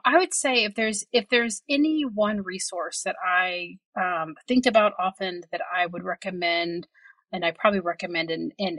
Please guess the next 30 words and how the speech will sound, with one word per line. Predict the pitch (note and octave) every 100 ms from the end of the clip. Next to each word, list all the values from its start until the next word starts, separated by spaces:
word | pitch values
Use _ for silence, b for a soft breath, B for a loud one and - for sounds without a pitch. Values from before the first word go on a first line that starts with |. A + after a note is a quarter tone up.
| -
every | F#3 G3
single | F#3+ F#3+ F3
time | - F3
I've | E3+ E3 E3+
even | D#3+ D#3
talked | - F3 G3
about, | F3 E3 D#3+ - b b b -
uh, | F3
this | F3 F3 -
work, | F3+ E3+ D#3+ - B B B -
it | G3 F#3 -
is, | G3+ F#3+ F#3 F#3 F#3 -
uh, | G3 F3+ D#3+
it's, | G3 - -
it's | G#3
a | G#3+
fairly | - A#3+ A3+ C4+ B3+
recent, | F3+ E3 F3 E3+
within | - G#3
the | F#3+
past | - F3+ -
two | A#3
years, | G3 D#3 D#3+ D#3+ E3+ - - F#3+
um, | E3+ E3 -
academic | F3+ G3+ G#3 F#3 E3+ E3+ _ -
design | F#3+ - F3 E3+
research | E3+ - D#3+ -
article | E3+ E3 - D#3 D#3+
by | D#3+ D#3+
Tad | - E3+